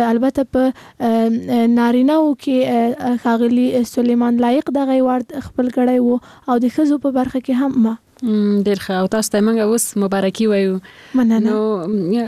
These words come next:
Speaker 2: عابده جانې، دغه تاسو چې ستایل شوي یاستئ د میرمن بهیر لخوا او نورو ادارو لخوا چې تاسو یادونه وکړه،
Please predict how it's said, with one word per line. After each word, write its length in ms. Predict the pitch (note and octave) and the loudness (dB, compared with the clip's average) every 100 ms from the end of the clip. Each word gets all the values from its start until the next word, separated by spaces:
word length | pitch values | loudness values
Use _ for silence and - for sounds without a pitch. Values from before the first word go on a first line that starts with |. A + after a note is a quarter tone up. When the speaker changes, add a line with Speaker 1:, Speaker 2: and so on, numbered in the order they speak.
| A#3 | -4
Speaker 2:
عابده 260 | B3+ C4 | -2 -2
جانې، 260 | C4+ E4 D#4 | 0 2 2
دغه 520 | D#4+ D4+ B3+ A#3+ A#3+ - | 0 0 0 0 -2 -2
تاسو 260 | B3+ - | -2 -2
چې 200 | A3 A#3 | -2 -2
ستایل 320 | G#3+ A3+ G#3+ | -2 -2 0
شوي 260 | G#3 B3 A#3+ | 0 0 0
یاستئ 260 | G#3+ G#3 G#3 | 0 -2 -2
د 80 | |
میرمن 420 | G#3 G#3 G#3 G#3 G#3 | 0 2 2 2 0
بهیر 360 | G3 G3 G#3 | 0 0 0
لخوا 260 | G3 - G3+ | 0 0 0
او 120 | G3+ | 2
نورو 380 | G#3+ A3+ G#3 G3 - G3 | 2 2 0 -4 -8 -6
ادارو 360 | F#3+ G#3 G#3 G#3+ | -2 0 0 0
لخوا 220 | G3 G#3 | -2 -4
چې 80 | - | -4
تاسو 280 | G#3+ - G3+ | -4 -2 -2
یادونه 460 | F#3+ G3 A3 A3 | 0 0 0 0
وکړه، 200 | G3 G3+ | -2 -4